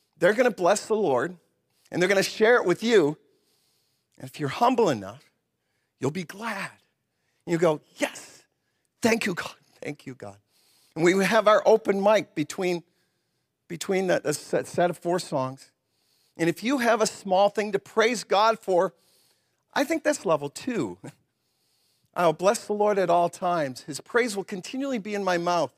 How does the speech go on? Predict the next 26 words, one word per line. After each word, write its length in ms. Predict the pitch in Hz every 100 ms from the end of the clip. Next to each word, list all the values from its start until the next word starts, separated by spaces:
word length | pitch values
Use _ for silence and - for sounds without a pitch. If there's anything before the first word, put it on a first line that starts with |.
| _ _ _ _ _ _ _ _ _
The 80 | -
humble 400 | 160 262 311 302
will 140 | 233 165
hear 220 | 135 143
it 20 |
and 80 | 143
be 80 | 165
glad." 440 | 151 151 139 123 - _ _ _ _ _ _ _
What 160 | -
does 160 | 233 226
it 80 | 226
say 240 | - 226
next? 340 | 208 226 240 - _ _
"Oh, 140 | - 175
magnify 1000 | 170 185 262 320 247 294 - 233 240 247
the 120 | 233
Lord 560 | 220 185 175 170 180 - _ _ _ _ _ _ _ _ _ _ _ _ _ _
with 220 | 151 151
me." 320 | 180 196 98 _ _ _ _ _ _ _ _ _ _ - -
How 200 | 202 453
can 160 | 440 453
you 80 | 277
make 220 | 302 208
God 360 | 240 262 170
bigger, 400 | 220 277 208 101 - _ _ _
right? 300 | 160 226 285